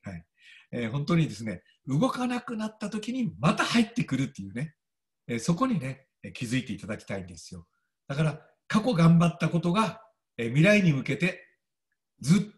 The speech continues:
と権利的収入になるという、家賃のように入ってくる収入であるということ。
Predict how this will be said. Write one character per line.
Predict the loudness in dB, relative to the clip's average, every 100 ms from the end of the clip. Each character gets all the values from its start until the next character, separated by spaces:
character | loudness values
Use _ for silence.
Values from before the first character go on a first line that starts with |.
| -2
と | -2 -2 -16 _ _ _ _ _ _
権 | 0 2
利 | 0
的 | -2 -4
収 | -2 -2
入 | -2 -4
に | -6
な | -8
る | -10
と | -18
い |
う、 | _ _ _ _
家 | -6 -4
賃 | 0 2
の | 2
よ | 0
う | -2
に | -4
入 | -6 -6
っ | -6
て | -8
く |
る | -8
収 | -8 -6 -4
入 | -4
で | -6
あ | -8
る | -10
と |
い | -14
う |
こ | -16
と。 | -20